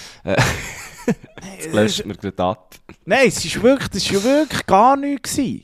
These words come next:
Speaker 2: Es ist gar nicht, der Fernseher hat es zwar noch gehabt, habe ich noch gut gefunden. Weil, also
Speaker 1: Ja gut, was willst du schnell noch ein bisschen Fernsehen schauen?
Speaker 2: Hey, ich kann dir sagen, Marco Güschen-Gurtner,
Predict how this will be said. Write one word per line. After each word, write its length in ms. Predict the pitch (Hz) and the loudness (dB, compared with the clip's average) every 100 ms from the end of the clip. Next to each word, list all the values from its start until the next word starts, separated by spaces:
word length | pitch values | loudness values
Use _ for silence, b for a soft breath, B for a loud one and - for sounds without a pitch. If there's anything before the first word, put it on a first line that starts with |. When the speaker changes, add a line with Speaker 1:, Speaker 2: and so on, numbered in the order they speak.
| - | -10
Speaker 2:
Es 120 | - | -6
ist 60 | - | -2
gar 200 | 196 220 | 4 2
nicht, 160 | 254 156 | 2 -2
der 100 | 147 | -2
Fernseher 420 | 190 208 247 240 | 0 0 0 -2
hat 100 | 214 | -2
es 80 | - | -6
zwar 220 | 202 208 | -2 -2
noch 160 | 220 208 | -2 -4
gehabt, 360 | 180 190 240 - b b b b b | 2 4 4 -2 b b b b b
habe 100 | 170 | -2
ich 40 | 196 | 0
noch 120 | 220 | 0
gut 260 | 208 240 - | 0 -2 0
gefunden. 480 | - 226 254 285 294 - _ _ _ _ _ _ _ _ | 2 2 2 -2 -2 -6 _ _ _ _ _ _ _ _
Weil, 280 | - 156 135 | -4 -2 -2
also 220 | - 113 | -6 -8
Speaker 1:
Ja 80 | 113 | -6
gut, 160 | 113 107 | -4 -4
was 160 | 98 - | -8 -6
willst 160 | 110 - | -6 -4
du 40 | |
schnell 160 | 95 92 | -4 -4
noch 120 | 101 | -6
ein 40 | |
bisschen 80 | - - | -8 -6
Fernsehen 360 | 90 95 175 | -4 -4 -4
schauen? 420 | 107 82 - 71 87 b b | -4 -4 -6 -10 -10 b b
Speaker 2:
Hey, 200 | - 120 | -8 -6
ich 160 | - - | -6 -6
kann 100 | 131 | -6
dir 100 | 135 | -6
sagen, 400 | - 120 120 107 - | -8 -8 -6 -8 -6
Marco 360 | 123 135 - | -6 -6 -6
Güschen-Gurtner, 640 | - 120 120 113 117 - | -10 -10 -6 -2 -2 -4